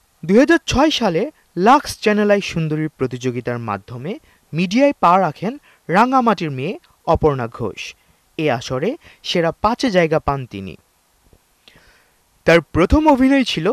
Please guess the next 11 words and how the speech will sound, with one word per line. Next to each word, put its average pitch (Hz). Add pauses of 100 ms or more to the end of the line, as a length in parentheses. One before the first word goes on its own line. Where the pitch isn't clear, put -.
(280)
তবুও 262
ভালোবাসি 160
নাটকে। 104 (300)
এরপর 139 (320)
আর 123 (160)
পিছনে 214 (100)
ফিরে 143
তাকাতে 127
হয়নি 131 (380)
অপর্ণা 139
ঘোষকে। -